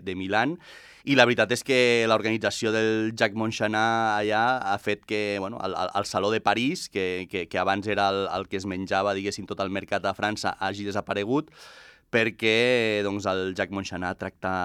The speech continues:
molt bé cada metro de cada pavelló de, de l'Euroexpo de Lyon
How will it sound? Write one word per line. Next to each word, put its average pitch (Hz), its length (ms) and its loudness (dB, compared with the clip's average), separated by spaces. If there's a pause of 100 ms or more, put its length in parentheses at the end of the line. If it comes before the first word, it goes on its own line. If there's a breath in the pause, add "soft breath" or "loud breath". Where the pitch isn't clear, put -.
(180)
molt 98 580 0
bé 101 380 0
cada 95 240 2
metro 104 560 0
de 98 100 -2
cada 98 300 0
pavelló 104 680 -2
de, 95 300 -4
de 92 100 -6
l'Euroexpo 92 540 -6
de 101 80 -2
Lyon 107 380 -2